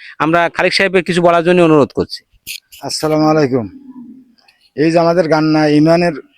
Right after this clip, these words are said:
Speaker 2: গ্রামের, ইউনিয়নের ভিতরেই কাশিমনগর গ্রাম, এই যে অসহায় একটা প্রতিবন্ধী একটা মেয়ে, কথাই তাই বলতে পারলেন আপনাদের সামনে, যাতে তার একটা অসহায় নানি আছে, তার কথা শুনলেন, কিছুই নাই।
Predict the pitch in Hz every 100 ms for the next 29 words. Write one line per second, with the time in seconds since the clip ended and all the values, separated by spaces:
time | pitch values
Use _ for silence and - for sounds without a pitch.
0 | - 139 147 147 135 _ _ _ _ _
1 | _ - 139 160 185 147 151 175 170 151
2 | - _ 143 131 156 160 160 139 147 147
3 | 156 _ _ _ _ _ _ 131 139 147
4 | 147 151 160 156 160 143 143 147 151 151
5 | 151 151 147 143 - 131 156 170 160 143
6 | 131 135 135 135 123 127 127 123 127 123
7 | 120 113 _ - - _ _ 123 131 135
8 | 143 139 135 139 135 120 139 135 131 131
9 | 127 - 139 135 _ _ _ _ _ _
10 | _ 131 123 127 135 127 135 139 139 139
11 | - 120 147 139 131 135